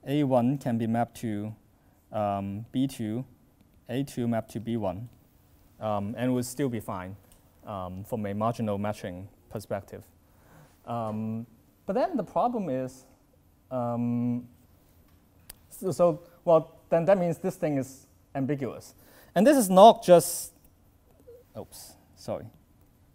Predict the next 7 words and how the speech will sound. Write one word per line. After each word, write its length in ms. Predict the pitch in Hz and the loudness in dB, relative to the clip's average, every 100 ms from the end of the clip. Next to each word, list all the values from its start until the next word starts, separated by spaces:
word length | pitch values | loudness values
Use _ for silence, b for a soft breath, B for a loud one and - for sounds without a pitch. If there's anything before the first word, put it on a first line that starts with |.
| _ - - _ _ - - _ _ - | _ -20 -20 _ _ -20 -20 _ _ -10
Meant 220 | 113 120 | -4 -4
to 80 | 110 | -4
draw 220 | - 104 | -8 -8
it 120 | 110 | -8
the 80 | 92 | -10
other 180 | 80 98 | -10 -12
way. 300 | 71 65 | -16 -18